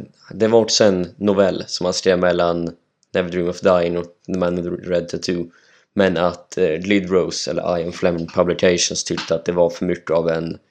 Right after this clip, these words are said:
Fleming-pastisch helt enkelt, att den var alldeles för...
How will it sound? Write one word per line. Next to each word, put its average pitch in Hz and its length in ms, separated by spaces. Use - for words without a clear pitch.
Fleming-pastisch - 1300
helt - 160
enkelt, - 360
att 82 100
den 90 120
var 98 120
alldeles 87 360
för... 85 460